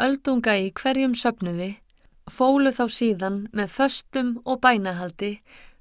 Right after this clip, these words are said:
Drottni sem þeir höfðu fest trú á. Þá fóru þeir um Pisidíu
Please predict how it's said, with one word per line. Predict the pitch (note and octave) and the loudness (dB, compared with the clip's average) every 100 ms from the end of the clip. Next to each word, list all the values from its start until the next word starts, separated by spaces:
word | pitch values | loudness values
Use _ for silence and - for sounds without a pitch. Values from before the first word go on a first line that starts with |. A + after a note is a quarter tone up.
| - | -4
Drottni | C4 B3+ A#3 - G#3 G3+ G#3+ - - - | 2 2 2 -4 -6 -4 -6 -12 -18 -4
sem | B3 A3 | -2 0
þeir | A#3 B3+ A#3+ | 0 0 0
höfðu | A#3+ G#3 G#3 | -4 -2 -4
fest | - A#3+ A#3+ - - - _ _ - | -2 -2 -2 -4 -8 -18 _ _ -12
trú | - G#3+ G3 | -6 -4 -4
á. | - F3 E3 _ _ _ _ _ _ _ _ _ _ _ _ _ _ _ | -4 -6 -10 _ _ _ _ _ _ _ _ _ _ _ _ _ _ _
Þá | - G3 | 2 2
fóru | - A3+ C#4 C4+ | 6 6 6 4
þeir | C4 A3 A3 G#3 | 2 2 2 0
um | F#3+ | -4
Pisidíu | - C4 C4 B3+ A#3+ B3 B3 | 0 0 0 -4 -2 -2 -2